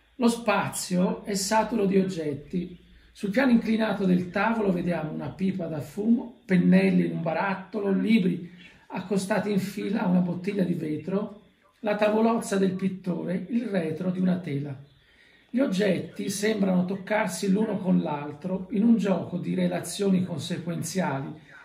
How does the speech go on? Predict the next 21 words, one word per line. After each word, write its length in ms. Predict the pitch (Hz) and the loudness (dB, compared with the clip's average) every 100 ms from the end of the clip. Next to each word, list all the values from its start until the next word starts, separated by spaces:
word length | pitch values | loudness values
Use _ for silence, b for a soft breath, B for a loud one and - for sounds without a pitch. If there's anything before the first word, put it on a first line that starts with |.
| B | B
che 120 | - 226 | -4 -2
raccontano 640 | 240 - 196 175 - 175 | -2 -2 0 0 0 0
il 120 | 180 | -2
quotidiano 540 | - 196 196 196 220 202 | -2 -2 2 2 2 2
lavoro 420 | 180 185 196 170 | 2 4 2 2
del 160 | 156 147 | -2 -8
pittore 600 | - - - 180 180 190 | -10 -12 -2 0 2 2
nello 260 | 170 151 | 2 -2
studio, 720 | 120 - 165 156 170 214 - B B B | -8 -10 -10 -6 -4 -4 -6 B B B
il 140 | 196 | 0
gioco 380 | 180 208 208 - | 2 2 2 0
illusorio 560 | 180 180 147 196 185 165 | 0 2 2 2 2 0
della 220 | 156 147 | -4 -4
pittura, 840 | 185 180 - 160 175 202 240 - b b b b - | -6 -8 -8 -8 -2 -2 -4 -10 b b b b -2
la 160 | 196 | 2
geografia 640 | 190 220 202 185 - 269 180 | 4 4 2 0 0 0 2
di 100 | 185 | 2
interessi 760 | 170 185 185 240 202 - 180 | 0 0 0 0 -2 -4 -4
letterari, 680 | 160 - 185 170 202 196 160 | -4 -2 -2 0 0 -2 -4
poetici, 640 | 175 175 196 190 - 180 | -2 0 0 0 -6 -8
scientifici, 1080 | 131 175 160 - 185 - 185 - 220 262 | -6 -6 -6 -2 -2 -2 -4 -6 -6 -8